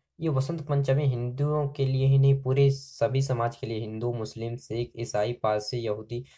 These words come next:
जितने भी धर्म हैं, ठीक ना, सभी के लिए मैं सम्मान करते हुए आपको कुछ ज्ञान की बातें बताने आया हूँ।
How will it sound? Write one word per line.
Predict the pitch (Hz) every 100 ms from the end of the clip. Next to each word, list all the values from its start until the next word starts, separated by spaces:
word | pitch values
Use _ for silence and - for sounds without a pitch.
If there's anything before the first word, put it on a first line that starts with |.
| _ -
जितने | - 135 139
भी | 147
धर्म | 139 123 127
हैं, | 131 123
ठीक | 147
ना, | 120 104
सभी | - 120 139
के | 135 135
लिए | 131
मैं | 127
सम्मान | 131 113 113 123
करते | 127 117 - 120
हुए | 113 131 131 _ -
आपको | 110 117 147
कुछ | 139 139 113
ज्ञान | 113 117
की | 127
बातें | 107 101 113
बताने | 104 104 101
आया | 98 92
हूँ। | 90